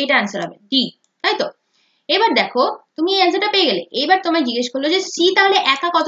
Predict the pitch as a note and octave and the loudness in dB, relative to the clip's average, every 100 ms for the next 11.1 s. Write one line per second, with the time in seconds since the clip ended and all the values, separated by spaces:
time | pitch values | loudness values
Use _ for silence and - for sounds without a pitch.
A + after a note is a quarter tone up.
0 | D4 D4+ C#4+ G#3+ G#3+ F#3 F3 - _ _ | 0 0 0 -2 -4 -6 -8 -12 _ _
1 | _ _ _ _ _ _ - F4 G4 C4 | _ _ _ _ _ _ -2 4 6 6
2 | D4+ D#4+ C#4+ B3+ C4+ B3+ G3 - E3+ E3+ | 4 2 0 -2 -4 -4 -6 -6 -8 -6
3 | B3 B3 D#4+ E4+ E4 E4+ E4+ E4+ E4 E4+ | -2 0 0 0 -2 -2 2 0 0 -6
4 | A4 - _ C4 D4+ F#4+ G4+ - _ _ | -10 -14 _ -2 0 0 -2 -6 _ _
5 | _ _ _ _ _ _ - D4 D4+ F#4 | _ _ _ _ _ _ 0 2 4 4
6 | F#4 D#4+ E4 F#4 F#4 E4+ F#4+ F#4 G4+ F4 | 4 2 2 2 2 0 0 2 2 2
7 | G3+ C#4+ G4+ - - _ - D#4 D4 G#4+ | 2 2 0 -2 -10 _ -8 -4 0 0
8 | G#4+ C#4 B3+ D4+ - _ - C#4 - D4 | 0 -2 0 -2 -2 _ -6 -4 0 -2
9 | E4+ G4 G4 A3+ G3+ - B3 C4 D4+ F4 | 2 2 2 -2 -8 -2 0 2 0 -2
10 | - F#4+ F#4+ A3+ G#3+ _ _ _ - A#3 | 2 4 4 2 -2 _ _ _ -4 -2
11 | B3+ | 0